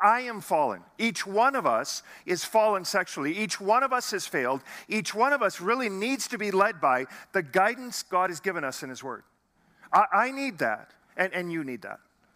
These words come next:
So today, as, as we move into this series, what I'd like to do, I'd like to approach it by looking at six contemporary myths about sexuality that I think lead us away from life as God designed it to be for us.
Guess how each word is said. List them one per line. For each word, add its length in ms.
So 200
today, 420
as, 160
as 240
we 100
move 300
into 160
this 160
series, 500
what 100
I'd 140
like 220
to 100
do, 220
I'd 120
like 200
to 80
approach 460
it 180
by 140
looking 680
at 180
six 440
contemporary 920
myths 640
about 340
sexuality 760
that 100
I 80
think 260
lead 260
us 200
away 320
from 320
life 480
as 160
God 260
designed 380
it 80
to 60
be 160
for 220
us. 300